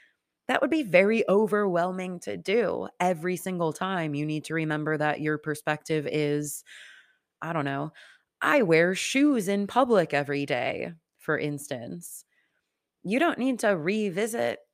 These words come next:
individual perceptions of putting on your shoes for social interactions or shoelace engagements from the past. You just need to put on your damn shoes,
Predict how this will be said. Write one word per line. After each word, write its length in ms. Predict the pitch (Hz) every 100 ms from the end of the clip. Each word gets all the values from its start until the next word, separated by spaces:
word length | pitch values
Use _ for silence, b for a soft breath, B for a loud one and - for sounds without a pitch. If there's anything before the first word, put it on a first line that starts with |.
| _
individual 760 | 208 226 202 175 220 190 185 175
perceptions 960 | 185 165 226 233 - 170 165 165 - - B B B _
of 280 | 175 151 -
putting 360 | - 202 196 -
on 240 | 180 185 170
your 240 | 165 156
shoes 640 | - 214 214 202 185 - - -
for 280 | - 180 165
social 420 | - 175 - 170
interactions 1000 | 156 - - 170 - 170 156 151 147 - -
or 220 | 156 151
shoelace 800 | - 240 254 233 226 214 - - _ _ _ _
engagements 960 | 185 180 151 175 175 165 139 160 - -
from 200 | 165 170
the 80 | 147
past. 640 | - 208 - 175 - - B B B B B B
You 200 | 339 359
just 160 | 196 170
need 140 | 175
to 80 | 165
put 180 | 202 190
on 140 | 175
your 160 | 175 170
damn 300 | 180 175 160
shoes, 680 | - 269 110 - - -